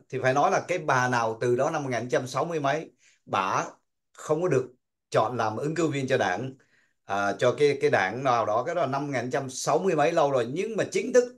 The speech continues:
phải là nói bà Nancy Pelosi với lại bà Hillary Clinton. Thì đến bây giờ mình thấy Kamala Harris là người như thế nào. Thì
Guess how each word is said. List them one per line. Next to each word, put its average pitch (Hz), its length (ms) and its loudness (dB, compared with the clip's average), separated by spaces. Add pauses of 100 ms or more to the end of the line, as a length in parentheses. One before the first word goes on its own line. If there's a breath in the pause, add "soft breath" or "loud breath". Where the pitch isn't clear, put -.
(140)
phải 107 120 0
là 131 120 4
nói 131 140 0
bà 127 200 4
Nancy 139 440 -2
Pelosi 127 480 2
với 139 80 -4
lại 123 100 -2
bà 101 220 -2 (200)
Hillary 123 300 0
Clinton. 107 420 -4 (460 loud breath)
Thì 120 140 -2
đến 160 160 4
bây 180 100 2
giờ 139 160 6
mình 113 100 -8
thấy 135 120 0
Kamala 123 340 -2
Harris 123 380 -2
là 107 80 -2
người 104 240 -6
như 107 100 -6
thế 110 80 -12
nào. 95 380 -10 (300 soft breath)
Thì 131 320 2